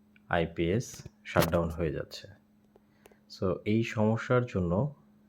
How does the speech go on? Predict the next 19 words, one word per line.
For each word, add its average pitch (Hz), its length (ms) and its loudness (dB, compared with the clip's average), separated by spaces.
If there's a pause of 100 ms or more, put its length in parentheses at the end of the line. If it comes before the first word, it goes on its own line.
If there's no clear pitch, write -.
আজকে 87 520 -2 (560)
আমরা 82 600 0 (120)
যেই 80 360 -6 (120)
টেস্ট 101 300 -2
করব, 85 480 -2 (1120)
তাতে 95 240 0
করে 113 200 4
আমরা 98 200 4
বুঝতে 95 280 -2
পারবো 85 260 2
যে 127 100 2
ব্যাটারির 82 440 0
পারফরম্যান্স 85 720 -2
কেমন 82 360 -2
আছে, 135 360 -4 (680)
আহ, 80 320 -4
বর্তমান 82 400 -2
অবস্থা 82 420 -4
কী। 104 300 -2